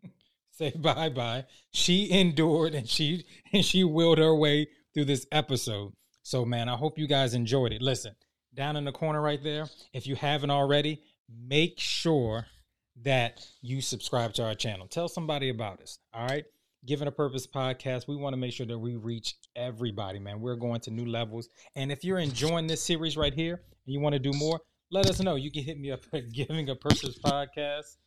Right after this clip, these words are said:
at gmail dot com. And I know you're gonna enjoy it. And I hope you guys enjoyed my co-host today, Ava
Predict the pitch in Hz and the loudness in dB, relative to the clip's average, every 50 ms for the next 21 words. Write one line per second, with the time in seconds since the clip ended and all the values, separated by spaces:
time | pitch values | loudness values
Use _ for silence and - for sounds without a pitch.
0 | _ _ _ - 131 120 117 104 110 139 151 143 139 135 131 131 127 127 123 120 | _ _ _ -8 -6 -6 -4 -2 -2 0 0 0 2 0 0 0 2 0 0 -2
1 | 117 - - 147 147 151 156 160 170 170 - - _ _ _ _ _ _ _ _ | -2 -2 0 0 0 0 0 -4 -6 -10 -14 -18 _ _ _ _ _ _ _ _
2 | - 123 120 120 117 117 120 - 117 113 117 120 127 139 147 151 147 147 131 143 | -10 -6 -6 -4 -4 -4 -6 -4 -4 -2 -2 2 2 4 4 4 2 2 2 2
3 | 139 135 143 - 139 123 123 120 113 127 139 143 151 151 151 - - - - - | 0 0 -2 -4 -6 -6 -6 -4 0 2 2 2 2 2 0 -2 -6 -10 -8 -8
4 | - - 131 127 117 107 - 175 220 - - 208 170 175 160 160 156 135 151 147 | -6 -6 -4 -4 -4 -2 2 2 2 2 0 -2 0 2 2 2 2 0 -2 -4
5 | 135 127 147 156 160 165 156 131 123 - _ - - 202 202 196 - 202 196 202 | -4 0 2 2 2 2 0 -4 -8 -10 _ 2 2 4 4 4 2 2 2 2
6 | - - - - 135 185 202 208 208 226 233 226 _ _ _ _ _ _ _ _ | -2 -4 -12 -4 2 4 4 4 4 2 -2 -8 _ _ _ _ _ _ _ _
7 | _ _ _ _ _ _ - 190 196 196 196 175 185 220 240 247 | _ _ _ _ _ _ 4 6 8 8 8 8 6 6 4 4